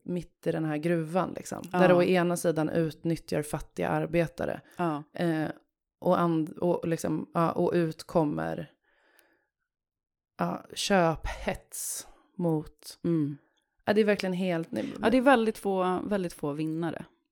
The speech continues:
Speaker 1: Och de rör sig otro-, vill jag också säga, de är så otroligt skickliga på att röra sig i gränslandet mellan... Eh, för man säger inte att det finns forskning, men man säger heller att det inte finns forskning.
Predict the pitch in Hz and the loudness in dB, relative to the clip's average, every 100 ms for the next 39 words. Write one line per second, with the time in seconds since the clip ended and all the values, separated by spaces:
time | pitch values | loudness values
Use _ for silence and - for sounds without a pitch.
0 | _ - 220 240 233 233 226 - 254 190 | _ -4 2 4 4 2 -2 0 0 0
1 | 196 - 180 190 185 - - 175 190 214 | -6 -10 -2 0 0 -2 -2 -2 -2 -4
2 | 202 - - 285 311 233 196 202 - 175 | -4 -6 -4 0 0 0 -2 -6 -4 -2
3 | 165 170 185 170 170 175 - 170 - 165 | -2 2 2 4 2 2 0 0 0 -2
4 | 180 208 185 175 247 247 208 165 160 - | 0 0 0 -2 0 0 0 -2 -4 -6
5 | - 180 170 156 151 151 147 160 - _ | -4 0 0 0 0 0 -2 -6 -10 _
6 | _ _ _ _ _ _ - 180 170 156 | _ _ _ _ _ _ -6 -2 -2 -2
7 | 165 - - - - 202 202 - 262 254 | -4 -6 -10 -10 -4 -2 0 6 8 8
8 | 233 190 165 160 170 170 165 196 180 - | 4 2 0 -4 -6 -6 -4 -4 -6 -6
9 | - - - 175 175 - 185 185 180 175 | -6 -6 -4 -2 -2 2 2 4 2 0
10 | 160 214 196 175 220 185 - 170 - - | -2 -2 -2 -2 -2 -2 -6 -12 -12 -14